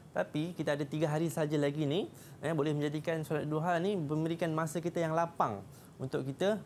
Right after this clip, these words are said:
membaca ataupun mem-, mengulang kaji. Kadang-kadang kita ada tiga hari,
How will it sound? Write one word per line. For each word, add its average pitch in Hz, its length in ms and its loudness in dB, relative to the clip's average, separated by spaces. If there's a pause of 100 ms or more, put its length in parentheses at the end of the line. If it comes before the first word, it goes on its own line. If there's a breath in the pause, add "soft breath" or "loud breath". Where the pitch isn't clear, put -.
(120)
membaca 127 500 0 (140)
ataupun 123 340 -2
mem-, 127 280 -2
mengulang 123 300 -2
kaji. 113 400 -2 (300 loud breath)
Kadang-kadang 180 580 2
kita 160 320 2
ada 175 100 2
tiga 156 220 2
hari, 165 340 4